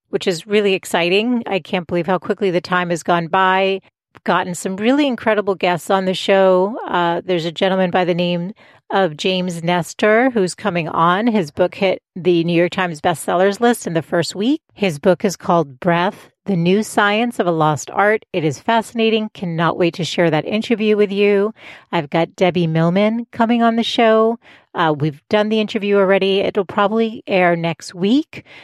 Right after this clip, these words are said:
And we talked about how to manifest anything you desire. She has a particular exercise that she has used with her design students.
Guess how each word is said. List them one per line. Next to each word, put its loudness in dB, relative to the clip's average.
And 0
we 0
talked -2
about 0
how -2
to 0
manifest -2
anything 0
you 0
desire. 2
She 0
has 2
a -4
particular 2
exercise 0
that -4
she -2
has -2
used -2
with 0
her -2
design -2
students. -2